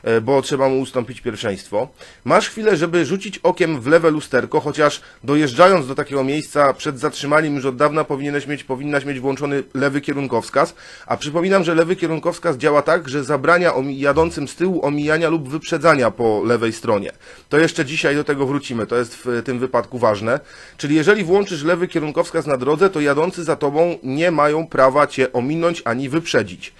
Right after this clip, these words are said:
Mm, oczywiście to, że nie mają prawa, to nie znaczy, że ktoś kiedyś tego nie zrobi.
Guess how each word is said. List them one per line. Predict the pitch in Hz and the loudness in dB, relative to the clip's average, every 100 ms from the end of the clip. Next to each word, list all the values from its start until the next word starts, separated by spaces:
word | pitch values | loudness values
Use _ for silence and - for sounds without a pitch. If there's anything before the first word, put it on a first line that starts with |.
| - - - - | -20 -20 -18 -4
Mm, | 127 131 - _ _ 147 | -2 -2 -6 _ _ -6
oczywiście | 135 156 160 175 | -4 -4 -4 -2
to, | 165 151 | 0 0
że | 156 | 0
nie | 160 | 2
mają | 156 151 143 | 2 2 2
prawa, | 143 131 143 | 4 4 2
to | 147 | -2
nie | 135 | -4
znaczy, | 135 143 | -4 -4
że | 147 | -4
ktoś | - 139 | -2 -2
kiedyś | - 120 131 | -2 -2 -2
tego | - 107 117 | -4 -4 -2
nie | 123 | 0
zrobi. | 143 131 101 | 4 4 4